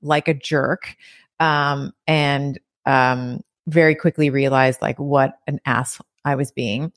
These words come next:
and, um, apologized to both of them. I asked them if I can get a redo,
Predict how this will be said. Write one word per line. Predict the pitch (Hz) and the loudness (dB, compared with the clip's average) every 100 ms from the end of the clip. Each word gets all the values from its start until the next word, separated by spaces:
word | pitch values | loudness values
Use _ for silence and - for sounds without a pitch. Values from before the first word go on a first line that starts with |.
| - | -2
and, | 143 143 143 | 0 0 0
um, | 139 135 131 135 135 _ _ _ _ - - - | 0 0 -2 -6 -10 _ _ _ _ -20 -14 -8
apologized | 160 - 180 175 147 147 - | -4 2 2 4 4 2 -2
to | 160 | -2
both | 143 139 | 0 0
of | - | -2
them. | 139 | -4
I | |
asked | - 139 143 - | 0 0 -2 -4
them | |
if | 143 143 | -4 -4
I | |
can | 139 135 | -4 -4
get | 139 | -2
a | |
redo, | 127 139 135 135 131 220 | -2 -2 -2 -2 0 0